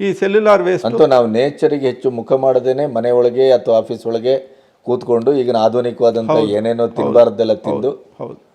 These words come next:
Speaker 2: ಅಂತೂ ಆಹಾರ.
Speaker 1: ಆಹಾರ ಮತ್ತು ಜೀವನ ಶೈಲಿ.
Speaker 2: ಹೇಳಿ ಸರ್.
Speaker 1: ಹೀಗಾಗಿ ಜೀವಕೋಶಗಳಲ್ಲಿ ಸೇರ್ಕೊಳ್ಳೋ ಈ ಸಾಮ-, ಈ ವೇಸ್ಟು ಜೀವಕೋಶಗಳ ಸಾಮರ್ಥ್ಯ ಕಡಿಮೆ ಆಗೋದ್ರಿಂದ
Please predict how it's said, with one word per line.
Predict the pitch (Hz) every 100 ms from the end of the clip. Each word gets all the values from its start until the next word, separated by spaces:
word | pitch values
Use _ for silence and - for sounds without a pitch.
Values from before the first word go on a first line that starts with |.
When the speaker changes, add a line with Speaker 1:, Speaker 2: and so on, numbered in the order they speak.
| -
Speaker 2:
ಅಂತೂ | 135 160
ಆಹಾರ. | 107 117 151 113 - - _ -
Speaker 1:
ಆಹಾರ | 143 139 117 - _ _ -
ಮತ್ತು | 240 294
ಜೀವನ | 139 131 131 123
ಶೈಲಿ. | 90 85 87 _ _ _
Speaker 2:
ಹೇಳಿ | 110 95
ಸರ್. | - -
Speaker 1:
ಹೀಗಾಗಿ | 233 214 175 139 165 170 - _ 110
ಜೀವಕೋಶಗಳಲ್ಲಿ | 156 262 240 233 - 202 196 180
ಸೇರ್ಕೊಳ್ಳೋ | 185 165 180 170 170
ಈ | 151
ಸಾಮ-, | 151 165 175 175
ಈ | 151 151 139
ವೇಸ್ಟು | 135 185 208 - 170
ಜೀವಕೋಶಗಳ | 135 214 220 190 165 147
ಸಾಮರ್ಥ್ಯ | 131 156 196 262 - 202
ಕಡಿಮೆ | 180 160 160
ಆಗೋದ್ರಿಂದ | 151 139 131 131 131